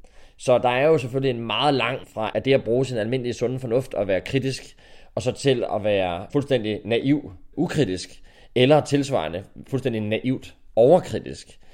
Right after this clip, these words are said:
hvor man simpelthen, øh, tror på alt, hvad man læser på nettet, eller man bliver en del af en gruppedynamik, hvor man bare sidder og bekræfter hinanden i, at myndighederne tager fejl, og at der i virkeligheden gemmer sig nogle helt andre motiver bag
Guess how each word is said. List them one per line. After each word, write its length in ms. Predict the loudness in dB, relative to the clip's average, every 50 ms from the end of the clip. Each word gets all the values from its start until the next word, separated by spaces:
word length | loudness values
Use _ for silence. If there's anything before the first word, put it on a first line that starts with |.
| -20 -20 -20 -20 -10
hvor 120 | -2 0 0
man 140 | 0 0 -2
simpelthen, 600 | -2 -4 -4 -4 -4 -4 -4 -4 -4 -6 -6 -6
øh, 140 | -4 -4
tror 260 | -6 -2 0 0 0 0
på 100 | 0 -2
alt, 120 | -2 -2
hvad 100 | -4 -8
man 100 | -6 -4
læser 220 | -4 -4 -4 -4
på 80 | -8 -6
nettet, 420 | -2 -2 0 0 0 0 0 -2 -2
eller 180 | -4 -4 -4 -6 -6 -8 -8
man 540 | -4 -2 -2 -2 -4 -8 -12 -12 -12 -12 -12 -14 -10
bliver 220 | -6 -4 -4 -4
en 220 | -4 -6 -10 -10 -6
del 260 | -4 -4 -2 -2 0
af 200 | 0 0 0 0
en 300 | -4 -6 -6 -8 -10 -12 -14 -20 -20 -20 -20 -20 -8
gruppedynamik, 760 | -2 0 0 0 0 -2 -2 -2 -2 -4 -4 -6 -6 -8 -12 -4
hvor 300 | 0 2 2 4 2 0
man 180 | -2 -4 -4
bare 160 | -2 -2 -2
sidder 200 | -2 -4 -6 -6
og 40 | -6
bekræfter 440 | -6 -10 -8 -6 -6 -8 -6 -8 -8
hinanden 400 | -8 -6 -6 -6 -6 -6 -8 -10 -10
i, 260 | -10 -10 -10 -10 -10 -10
at 100 | -10 -8
myndighederne 460 | -8 -10 -8 -6 -6 -6 -6 -6 -8
tager 180 | -12 -14 -16 -8
fejl, 460 | -4 -4 -2 -2 -2 -2 -2 -2 -2 -4
og 280 | -4 -4 -4 -4 -6
at 80 | -6 -4
der 80 | -4
i 100 | -6 -4
virkeligheden 340 | -6 -8 -8 -8 -8 -10 -10 -10
gemmer 200 | -10 -8 -8 -10
sig 140 | -10 -10
nogle 160 | -12 -10 -10 -10
helt 140 | -10 -10 -10
andre 220 | -12 -10 -8 -8
motiver 600 | -8 -8 -8 -10 -10 -10 -6 -6 -6 -4 -4 -6
bag 500 | -6 -4 -6 -6 -6 -6 -10 -12 -16 -18